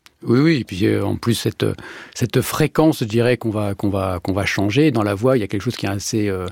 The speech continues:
particulier par rapport à la musique, euh, c'est que l-, la hauteur de la voix, elle est continue, c'est-à-dire qu'on va la faire varier de manière, euh, complètement continue entre la, une fréquence grave et des fréquences plus aiguës. Euh, un instrument de musique comme la guitare, euh,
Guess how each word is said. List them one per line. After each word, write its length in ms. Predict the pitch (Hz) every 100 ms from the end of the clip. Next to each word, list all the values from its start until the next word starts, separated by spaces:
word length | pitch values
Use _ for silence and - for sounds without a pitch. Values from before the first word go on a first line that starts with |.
| - - -
particulier 540 | - - 123 123 135 151
par 160 | 113
rapport 260 | 101 - 98
à 40 |
la 100 | 98
musique, 460 | 98 104 175 170 - 117
euh, 80 | 104
c'est 200 | - 101
que 340 | 117 110 98
l-, 40 | 92 - - - -
la 240 | 107 104 -
hauteur 400 | 127 - 143 131
de 60 | 107
la 120 | 101
voix, 340 | 101 147 165
elle 120 | 101
est 100 | 104
continue, 460 | - 123 - 156 131
c'est-à-dire 520 | - - 90 87 127
qu'on 120 | -
va 180 | 90 110
la 80 | 98
faire 240 | - 104
varier 380 | 92 92 104 135
de 80 | 104
manière, 360 | 80 110 113 87
euh, 40 |
complètement 440 | - 131 120 - 90
continue 340 | 87 85 113
entre 220 | 131 -
la, 120 | 87 85
une 200 | 90 87
fréquence 420 | 107 98 82 82
grave 380 | - 117 175 117 - - - _ -
et 120 | 95
des 120 | 98 92
fréquences 480 | - 101 117 - 95
plus 200 | - 101
aiguës. 280 | 131 120 - - 101
Euh, 100 | 98
un 120 | 95
instrument 320 | 101 123 117
de 60 | 110
musique 340 | 110 110 151
comme 160 | 117 98
la 80 | 90
guitare, 460 | 92 120 143 113
euh, 240 | 101 95